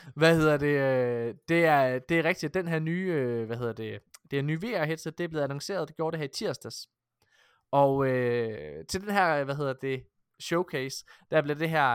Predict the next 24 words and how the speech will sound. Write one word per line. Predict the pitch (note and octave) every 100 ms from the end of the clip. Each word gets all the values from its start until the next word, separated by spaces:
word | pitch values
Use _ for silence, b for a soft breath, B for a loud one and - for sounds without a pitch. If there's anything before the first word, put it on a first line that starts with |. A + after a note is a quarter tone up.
| A2
øh, | A2+
headset, | D3 - C3+ B2+
øh, | A2+ A2 -
ikke | E3 E3
prissat, | - D#3 - - _ _
sjovt | - D3 -
nok. | - - _ _ _ _ _ b b
Men | - C3
det |
var | F3
der | E3+
så | E3+
nogen, | E3 E3+ E3
der | C#3
ret | D#3
hurtigt | E3 E3 D#3+
bagefter | E3 C3 C#3 C#3+
var | B2
<laughs> | C3 -
ude | B2
at |
finde | - - D3+ D3
på | E3 D3
nettet. | B2+ B2+